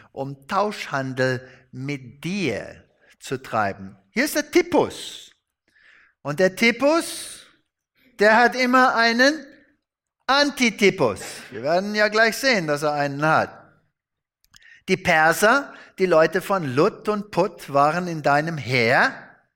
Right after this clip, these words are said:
Also nicht nur Leute von diesem typischen Tirus,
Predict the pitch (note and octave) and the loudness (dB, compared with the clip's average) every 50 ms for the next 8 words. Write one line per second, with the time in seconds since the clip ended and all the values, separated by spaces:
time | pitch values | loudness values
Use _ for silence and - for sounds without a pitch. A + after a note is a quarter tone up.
0 | _ _ _ _ _ _ _ _ _ - _ _ _ _ _ _ _ _ _ _ | _ _ _ _ _ _ _ _ _ -20 _ _ _ _ _ _ _ _ _ _
1 | - C#3 C#3+ C3+ D#3 D3 C#3+ C3+ B2+ - - - _ _ _ _ A2 A#2 C3 F3+ | -4 -4 -2 0 0 0 0 -2 -2 -6 -12 -20 _ _ _ _ -12 -8 -4 -4
2 | C#4 D4+ - - - - D#3 C3 A#2 G#2+ G2 G2 A2+ D3+ F3 - C3 A2+ - - | -4 -4 -6 -12 -12 -10 -6 -4 -4 -4 -4 -4 -6 -6 -6 -6 -10 -10 -10 -6
3 | - B2+ A2+ G#2 F#2+ F2 D#2+ - _ _ _ _ _ - D3 C#3+ - B2 A2 G#2 | -4 -4 -2 -2 -6 -12 -14 -18 _ _ _ _ _ -10 -8 -8 -8 -8 -10 -12
4 | - - - F#3 F#3 F#3+ D3+ B2 - - A#2 G#2 G2 - - G3+ A3+ B3+ - G#2+ | -10 -4 -2 -2 -2 -2 -10 -12 -10 -10 -12 -12 -12 -10 -6 -6 -6 -6 -6 -8
5 | A2+ D#3 - - - - - | -10 -10 -12 -16 -20 -20 -20